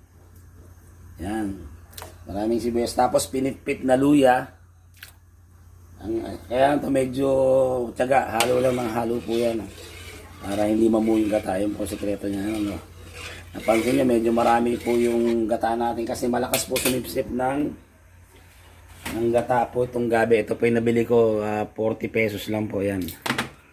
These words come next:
Tapos ito po, inugasan ko po, yan. So, ayan, ganyan po. Tapos, ah,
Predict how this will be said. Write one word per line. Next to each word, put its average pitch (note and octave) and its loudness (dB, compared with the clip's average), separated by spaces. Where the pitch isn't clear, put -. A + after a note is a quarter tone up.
Tapos - -14
ito F#2 -2
po, - -6
inugasan G2+ 2
ko G#2 0
po, G#2 -4
yan. F#2 -8
So, E2 -14
ayan, F#2+ -12
ganyan F2+ -8
po. - -14
Tapos, C3 2
ah, A2+ -6